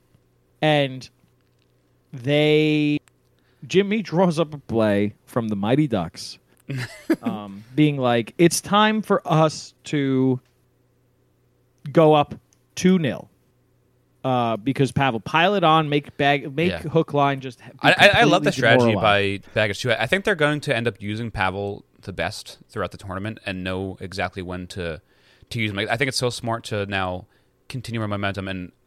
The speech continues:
Speaker 2: potentially score another goal right,
Speaker 1: Yeah.
Speaker 2: like, back to back and just shove it down their throats and make them feel like they need to also exhaust their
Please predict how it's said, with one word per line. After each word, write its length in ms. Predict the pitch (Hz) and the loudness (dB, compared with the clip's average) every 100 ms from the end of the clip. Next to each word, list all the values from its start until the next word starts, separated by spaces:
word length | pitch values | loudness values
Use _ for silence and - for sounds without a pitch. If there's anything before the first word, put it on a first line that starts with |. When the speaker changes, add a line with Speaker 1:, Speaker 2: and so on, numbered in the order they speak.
| - | -10
Speaker 2:
potentially 360 | - 151 139 | -2 -2 -2
score 200 | 110 120 110 | -2 -2 0
another 200 | 110 98 | -2 -2
goal 320 | 104 98 90 _ _ _ _ _ _ | -2 -4 -8 _ _ _ _ _ _
right, 300 | 120 107 113 | -4 -2 -2
Speaker 1:
Yeah. 220 | 120 85 - _ - 117 | -4 -6 -10 _ -12 -8
Speaker 2:
like, 140 | 113 | -4
back 160 | 98 - | -4 -4
to 80 | 98 | -4
back 220 | 98 90 | -4 -4
and 160 | 92 85 | -8 -12
just 200 | 90 - - | -14 -14 -10
shove 220 | - 101 | -4 -4
it 60 | 95 | -4
down 160 | 92 | -6
their 100 | 90 | -6
throats 360 | 85 - 85 - | -10 -8 -8 -8
and 100 | 80 | -10
make 140 | 82 82 | -10 -12
them 100 | 82 | -10
feel 120 | 85 | -8
like 120 | 80 | -6
they 120 | 92 95 | -6 -6
need 140 | 92 | -8
to 180 | 92 85 _ 98 - | -12 -16 _ -14 -6
also 260 | 90 - 87 | -6 -6 -8
exhaust 340 | 80 76 - | -8 -10 -8
their 220 | 71 76 | -10 -10